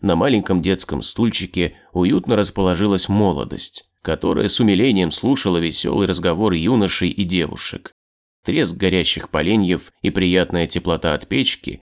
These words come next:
так разморили невидимую участницу дружного коллектива, что она заснула. В скором времени четвёрка, тихо прикрыв дверцу дома, уехала на электричке обратно в Москву, оставив царевну и дальше дремать в тёплой деревенской комнате,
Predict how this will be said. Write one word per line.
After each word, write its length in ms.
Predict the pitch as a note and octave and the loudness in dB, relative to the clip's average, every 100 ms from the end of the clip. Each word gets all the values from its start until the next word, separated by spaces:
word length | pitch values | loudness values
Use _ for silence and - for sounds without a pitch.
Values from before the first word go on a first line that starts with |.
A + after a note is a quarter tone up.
| _ | _
так 240 | C#3+ - G2+ | -2 -2 0
разморили 480 | F#2 F#2 G2+ G2+ | 0 2 2 2
невидимую 640 | F2+ F2+ G2+ F2 F2 F2 F#2 | 2 2 2 2 0 0 -2
участницу 600 | F#2 - - D#2+ - F2 | 0 0 0 -4 -8 -4
дружного 460 | G2 F#2+ F2+ E2 | 0 0 0 -2
коллектива, 760 | - E2 D2+ - C3 B2+ - - _ _ | -2 -4 -4 -4 0 0 -2 -10 _ _
что 240 | - G#2 | -2 0
она 220 | E2+ G#2 A#2 | 2 2 2
заснула. 720 | G#2 - E2+ C#2 - - - _ _ | 0 0 -4 -4 -8 -12 -18 _ _
В 60 | - | -6
скором 420 | - C#3 G#2 E2+ | 0 2 4 2
времени 400 | D#2+ B2 G#2+ G2 | 0 2 4 2
четвёрка, 800 | F2+ F2 D2 G#2 G2 - G2 E2+ - - | 2 -4 0 0 0 0 0 0 -8 -2
тихо 300 | D#3+ - G2 | 0 0 0
прикрыв 440 | F#2 F2+ G#2+ D#2 | -2 -2 -2 -2
дверцу 460 | E2+ F2+ - - C#2+ | 0 0 -2 -8 -2
дома, 460 | G2 A2 F#2+ D#2+ - - | 0 2 2 0 -4 0
уехала 560 | F#2+ B2+ D3 A#2+ G#2 | 2 2 0 0 2
на 160 | F#2 F2 | 2 2
электричке 600 | D#2+ - C#3+ B2+ - F2 | 0 2 2 2 0 0
обратно 420 | E2+ F#2 F2+ E2+ | 2 0 0 -4
в 40 | |
Москву, 600 | D#2 D2+ - - G1+ - _ - | -2 -4 -4 -8 -12 -14 _ -4
оставив 520 | - - C#3 F#2+ - | -4 -2 -2 -2 -2
царевну 640 | - D2+ B2 G2 F#2 E2 - | -2 0 0 0 0 -2 -4
и 120 | E2+ | -2
дальше 340 | E2 D#3+ - F2 | 0 0 0 -2
дремать 360 | E2 E2+ G2 | 0 0 -2
в 80 | - | -2
тёплой 340 | G2 G#2+ F2+ | -2 0 0
деревенской 520 | F2 F2 F2 D#2+ - E2+ | 0 2 0 -2 -4 -4
комнате, 640 | F2+ D#2 - - - | -2 -2 -6 -6 -6